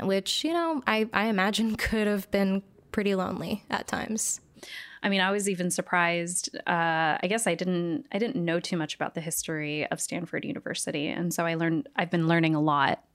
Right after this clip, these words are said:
Speaker 2: um, about her in your podcast. So it's been pretty cool to, to highlight a woman, um, even as tragic as her ending was.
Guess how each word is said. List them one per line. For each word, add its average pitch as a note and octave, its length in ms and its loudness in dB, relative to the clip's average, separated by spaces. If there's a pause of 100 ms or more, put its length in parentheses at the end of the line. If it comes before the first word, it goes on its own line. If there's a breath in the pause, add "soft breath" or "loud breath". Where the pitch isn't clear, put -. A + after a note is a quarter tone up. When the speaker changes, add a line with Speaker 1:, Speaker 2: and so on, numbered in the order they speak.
Speaker 2:
um, D#3+ 560 2 (160)
about D#3 380 2
her E3 560 0
in F#3 120 0
your F3 160 -2
podcast. - 840 -2 (340 loud breath)
So G3 220 4
it's F3+ 140 0
been F#3 160 4
pretty F3 260 0
cool F3+ 280 2
to, E3 400 2
to F#3 120 2
highlight E3 540 2
a F3+ 60 2
woman, E3+ 640 2
um, E3 220 4
even D#3+ 200 2
as D3+ 160 0
tragic - 500 0
as C#3 220 0
her - 360 0
ending F3 340 0
was. - 460 -2